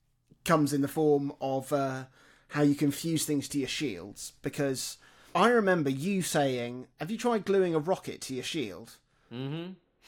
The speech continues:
Speaker 1: I was like, "No." <laughs> Uh, I was like, "No." And he, and you were like, "It's really fun." I'm like, "Okay, I'm sure it's fun, but it, I thought it'd be like the spring,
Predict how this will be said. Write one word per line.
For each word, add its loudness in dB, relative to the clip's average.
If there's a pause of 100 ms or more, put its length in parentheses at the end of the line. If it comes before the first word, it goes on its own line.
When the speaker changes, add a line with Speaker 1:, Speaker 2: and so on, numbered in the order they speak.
(140)
Speaker 1:
I -10
was -4
like, 0
"No." 0
<laughs> -2
Uh, 2 (340)
I 4
was 2
like, 2
"No." 2
And -2
he, -2
and 0
you 4
were 4
like, 4
"It's -4
really 4
fun." -2
I'm 0
like, 2
"Okay, -2
I'm 0
sure 0
it's -8
fun, -2
but -10
it, -10 (260)
I -8
thought 4
it'd 4
be 2
like 0
the -8
spring, -2